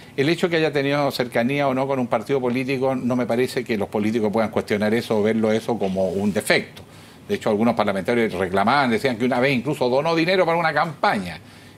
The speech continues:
Y ahora resulta que estamos precisamente pidiendo que las personas donen recursos como personas naturales, pero descalifican a alguien que lo ha hecho alguna vez, medio ridículo, ¿no? O, eh, que los políticos estén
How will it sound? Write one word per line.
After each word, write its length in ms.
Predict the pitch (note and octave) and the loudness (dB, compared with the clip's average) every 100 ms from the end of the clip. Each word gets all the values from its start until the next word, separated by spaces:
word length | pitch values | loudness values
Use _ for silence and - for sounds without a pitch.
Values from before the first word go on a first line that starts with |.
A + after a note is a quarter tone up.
| - | -2
Y 100 | A2+ | 2
ahora 240 | C3+ C#3+ | 2 2
resulta 260 | C3+ C#3 C#3+ | 0 -2 0
que 60 | |
estamos 320 | B2 C3+ C#3+ | -2 -2 -2
precisamente 640 | B2+ B2 C#3 B2+ C3 C3+ C3+ | -2 -4 -2 -2 -2 -2 -4
pidiendo 440 | A#2 A#2 C3 D3 | 0 0 0 -2
que 100 | C3 | -2
las 100 | A2+ | -2
personas 480 | - A2 - C#3 A#2 | -2 -4 -2 -2 0
donen 380 | C3+ D3+ D3 D#3+ - - - - | 2 2 0 -4 -12 -20 -20 -10
recursos 560 | G#2+ D3+ C#3+ - B2+ A#2 | -6 -4 -4 0 -2 -2
como 240 | - F#2+ G2+ | -6 -4 -2
personas 340 | E2 A#2 A2 | -2 0 0
naturales, 600 | G#2+ G2 G#2+ B2+ D#3+ E3 - - - | 0 2 4 4 2 -2 -8 -20 -4
pero 240 | A#2 A2+ | 0 2
descalifican 840 | A2+ G#2+ A2+ A#2 A#2+ A#2 D#3 D#3+ D3 | 0 -2 -4 0 0 2 0 0 0
a 60 | C#3+ | 0
alguien 200 | D#3 C3+ | -2 -2
que 100 | C3 | 0
lo 120 | B2+ | 2
ha 40 | |
hecho 140 | C3 C3 | 2 0
alguna 320 | A#2 B2 A#2 | 0 2 2
vez, 420 | E3 C#3+ - - G#2 | 2 -2 -4 -14 -6
medio 240 | G#2+ A2 | -2 0
ridículo, 540 | G#2 D3 C#3 - F2 | 0 0 0 -4 -8
¿no? 300 | F2 A2 - - - - - | -8 -10 -14 -20 -20 -20 0
O, 380 | A2+ C3+ D3+ C3+ | 4 4 4 2
eh, 220 | G#2+ G#2 | 2 2
que 80 | G2+ | 0
los 140 | F#2+ | -2
políticos 580 | - G2 B2+ D3 C3 A#2+ - | -2 -2 0 -2 -2 -4 -4
estén 680 | G#2 - B2+ A#2+ A2+ G#2 | -8 -2 0 2 0 -2